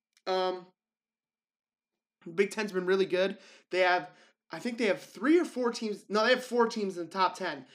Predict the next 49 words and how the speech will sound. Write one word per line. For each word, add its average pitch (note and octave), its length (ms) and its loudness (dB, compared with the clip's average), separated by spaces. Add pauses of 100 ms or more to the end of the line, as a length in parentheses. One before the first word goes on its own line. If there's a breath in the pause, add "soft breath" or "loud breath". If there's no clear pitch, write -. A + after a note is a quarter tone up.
(160 soft breath)
Michigan, G3 380 0
Illinois, F3+ 420 0
Ohio E3+ 320 0
State, E3+ 260 -6
and D3+ 100 -6
Iowa. C3 420 -6 (280 soft breath)
And F3+ 140 -2
they're A#3+ 80 4
just G#3 220 -2
really, G3 240 4
really E3+ 240 -2
good. C#3+ 280 -4 (240 loud breath)
But F#3 140 -2
Michigan C#4 480 2
would B3+ 100 0
be A#3 120 0
number, G3 340 0
my F#3+ 180 -2
number G3+ 220 0
one F#3 180 0
seed F#3 300 -6
because E3+ 380 -4 (340 loud breath)
they F3+ 100 0
play G3+ 280 0
in C#4+ 80 2
a C4 40 0
di-, G#3 120 0 (260)
in F#3+ 160 4
a F#3 60 2
tougher A#3 320 0
conference F#3 440 -4
than E3 120 -6
Gonzaga, D3 520 -8 (220 loud breath)
and F3 80 -2
they've G3 120 2
only B3+ 220 0
lost G3+ 260 2
one G3+ 260 0
game. E3+ 320 -6 (260 soft breath)
And F#3 120 -2
they've F#3+ 100 4
been, G3+ 260 -2
they, A3 160 -2 (100)
and A3 140 2
it, G#3+ 180 -2
it's G#3+ 220 -2
not C#4+ 200 2
like D#4 160 2
they, B3 220 -2